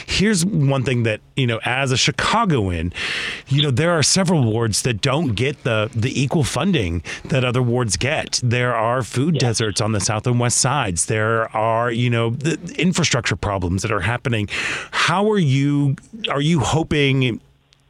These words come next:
Speaker 1: when you, should you be reelected, to work together as a coalition to make sure that all of Chicago is being attended to, not just, you know, what, what might be, you know, as, as diverse as the fortieth Ward is, there is still a lot of affluence that's,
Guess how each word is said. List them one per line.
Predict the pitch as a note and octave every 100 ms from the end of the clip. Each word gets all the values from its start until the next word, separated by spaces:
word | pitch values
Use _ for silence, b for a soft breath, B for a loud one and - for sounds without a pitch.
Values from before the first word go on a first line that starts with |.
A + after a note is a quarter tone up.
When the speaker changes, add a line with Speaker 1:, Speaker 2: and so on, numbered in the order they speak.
| -
Speaker 1:
when | C#3 B2 B2+ B2+
you, | B2 A#2 A#2 - F3+ D#3
should | A#2 - C3+
you | C3+
be | D3
reelected, | D3+ D#3 D#3+ - G#2 G2 B B B -
to | F#3 F#3
work | C#3+ C3 D3 F3 -
together | C3+ C#3+ C3
as | C3
a |
coalition | - C#3 D#3 E3 C3+
to | B2
make | C3+ C#3+
sure | - - E3+
that | C#3 C3+ -
all | C#3 D3+ F3
of | D3+
Chicago | B2+ - C3+ F#3 G#2+ F2+
is | A2+ G#2+
being | G#2 A#2+ A#2 A2+ A2+ A2+
attended | A#2+ - D#3+ D3 G2+
to, | E2+ D2+
not | E2 G#2+ A2+
just, | C3 B2 - - B B B B B
you | D#3+
know, | C3 A2+
what, | B2 -
what | C#3 C3+ - - -
might | B2 A2 G#2 A#2+ -
be, | A2+ A2 A2+
you | A#2 B2+
know, | A#2+
as, | A2+ B2+ D#3
as | D3 B2+
diverse | D3 E3+ F3+
as | F3+
the | C#3+
fortieth | B2 C#3+ C3+ A2+
Ward | B2 B2
is, | A2+ A#2 G2
there | - A#2
is | A2
still | - A#2 G#2+
a |
lot | G#2 G2
of | F#2
affluence | E2+ - E2 D#2 -
that's, | - G2